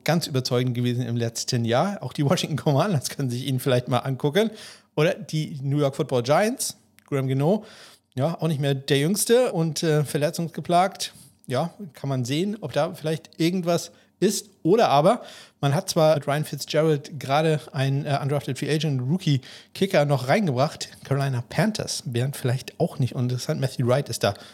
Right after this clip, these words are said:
zurzeit die Nummer eins. Und, äh, der Herr Brummer hat gesagt, die Saints, Saints, seine Saints würden auch noch in die, in die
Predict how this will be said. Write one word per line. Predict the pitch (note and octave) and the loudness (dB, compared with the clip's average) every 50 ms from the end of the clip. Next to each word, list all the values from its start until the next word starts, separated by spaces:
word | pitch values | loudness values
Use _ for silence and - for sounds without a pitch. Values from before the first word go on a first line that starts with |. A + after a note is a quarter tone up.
| - _ _ | -20 _ _
zurzeit | - - A#2+ - A#2 A#2 A2+ - | -6 -4 -2 -2 -2 -2 -4 -4
die | A#2+ | -4
Nummer | A#2 A#2 B2 B2+ | -4 -2 -2 -2
eins. | B2 G#3 C#4+ B3+ F#3 - | 0 0 -2 -2 -4 -4
Und, | - G3 F#3+ G#3 G3 - | 0 0 2 2 0 0
äh, | - E3 | -2 0
der | D3+ D#3+ | 0 0
Herr | C#3 D3+ - | 0 0 -2
Brummer | E3 D#3+ F3 F3 E3 | -2 -2 0 2 2
hat | D#3+ E3 E3 | 2 0 0
gesagt, | - D3 D3+ E3 E3 E3 - - - - - - - - _ _ | -2 0 2 2 2 0 -4 -16 -20 -20 -20 -20 -20 -20 _ _
die | - C3+ F#3+ | -6 -4 -2
Saints, | - - D3 A2+ G#2+ G#2+ - - - _ - _ | 0 2 0 0 -2 -4 -8 -10 -10 _ -18 _
Saints, | - - D#3+ E3 D3+ - - - | -4 -4 -4 -2 -2 -4 -4 0
seine | D3 D3 E3 D#3+ | 0 0 0 0
Saints | - F3 E3+ E3 D3 - | -2 -4 -4 -4 -4 -4
würden | E3+ D#3 C3 D#3 G3 G#3+ G#3+ - | -4 -2 0 2 2 0 0 0
auch | - G3+ G3+ - | 0 0 2 2
noch | G3 F3+ - - | 0 0 0 -2
in | - G3+ E3 F3 F3+ F3 F3 F3 E3 C#3+ | -2 -2 0 0 2 2 2 2 0 0
die, | - D#3 D#3 D#3+ D#3+ D3+ - - _ _ _ _ - | 0 0 2 2 2 2 0 -2 _ _ _ _ -8
in | - D3 | -4 -2
die | C#3+ C#3+ C3 | -2 -2 -4